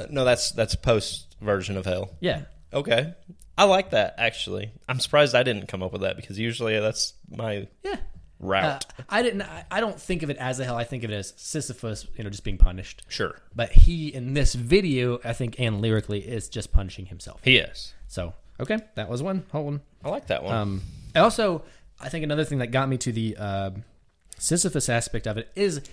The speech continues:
Speaker 2: it's a really big thing in a song to th-, literally threaten God. So there has to be some type of, like, paganism, or, like, you know, back in the, the, those times, you would threaten gods 'cause you could fight with them and quarrel with them.
Speaker 1: Yeah.
Speaker 2: It doesn't really happen now. You,
Speaker 1: No.
Speaker 2: there's no stories of our modern God fighting people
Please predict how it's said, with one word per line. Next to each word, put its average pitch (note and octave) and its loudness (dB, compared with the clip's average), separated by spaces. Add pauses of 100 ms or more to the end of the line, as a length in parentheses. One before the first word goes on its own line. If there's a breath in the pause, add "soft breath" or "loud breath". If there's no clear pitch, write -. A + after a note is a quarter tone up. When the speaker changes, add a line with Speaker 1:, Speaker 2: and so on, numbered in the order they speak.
Speaker 2:
it's E3+ -4
a E3+ -4
really A#3 -8
big D#3+ -4
thing G#3 -6
in G3 -4
a E3+ -4
song G3+ -2
to - 0
th-, - -6
literally G3+ 4
threaten E3+ 0
God. C3+ -2 (280 soft breath)
So C#3 -4
there C#3 0
has E3 -4
to E3 -8
be C#3+ -2
some C#3+ -2
type C3+ -2
of, G#2+ -2 (440)
like, G#2+ -10 (640)
paganism, A2 -2
or, A#2+ -6
like, G#2+ -6
you C3 -6
know, A#2 -4
back B2 0
in A#2+ -2
the, G#2+ -4
the, A2+ -2
those B2 0
times, A2+ -4
you B2+ 0
would C#3+ 2
threaten G#2+ 8
gods G#2 -4
'cause A2+ -6
you B2+ 2
could A#2 -2
fight D#3+ -2
with A#2 -6
them G2+ -6
and G2+ -10
quarrel D#3 -2
with A2+ -6
them. G2 -10 (140)
Speaker 1:
Yeah. F3+ -6
Speaker 2:
It C3+ -10
doesn't E3+ 2
really D3 0
happen C3+ -2
now. E2+ -12 (240)
You, B2+ -8
Speaker 1:
No. B3 -6
Speaker 2:
there's C#3+ -2
no D3+ 2
stories C#3+ -2
of A2 -8
our A#2+ 0
modern A2+ 0
God A2 -2
fighting G#2+ -4
people F#2+ -14